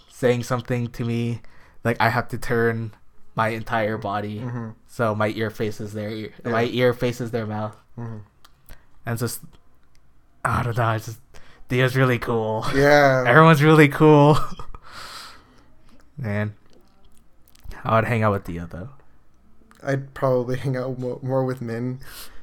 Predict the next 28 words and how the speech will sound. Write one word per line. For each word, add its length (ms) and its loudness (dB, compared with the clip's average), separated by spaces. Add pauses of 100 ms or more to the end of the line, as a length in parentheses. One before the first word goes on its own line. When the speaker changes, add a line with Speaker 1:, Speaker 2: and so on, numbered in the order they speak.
(200)
Speaker 2:
because, 480 -6
uh, 320 -4 (1080)
Speaker 1:
I 60 -2
don't 100 2
know, 20 -2
man, 100 -4
she 140 -10
Speaker 2:
I'm 120 4
Speaker 1:
probably 200 10
Speaker 2:
a, 40 4
I 60 8
have 100 10
a 80 10
very 260 10
aggressive 480 4
personality, 720 2 (100)
Speaker 1:
Mm-hmm. 180 -10 (360)
Speaker 2:
and 260 0
I 120 2
am, 340 0
may 240 6
or 80 6
may 100 4
not 200 4
be 80 -4
prone 220 6
to 100 4
violence, 800 -4